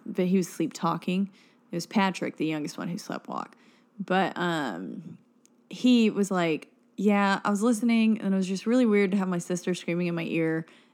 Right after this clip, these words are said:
And also, you cuss, like, way too much." He was like, "You,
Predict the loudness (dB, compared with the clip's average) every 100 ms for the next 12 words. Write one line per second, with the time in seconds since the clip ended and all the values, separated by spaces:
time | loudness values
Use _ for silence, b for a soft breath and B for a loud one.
0 | b -2 0 0 -2 -2 0 2 4 4
1 | 2 -2 -2 -4 -2 0 2 0 -2 -4
2 | 0 -2 -4 -10 -20 b b b b 2
3 | 2 4 2 0 -6 -10 0 4 4 4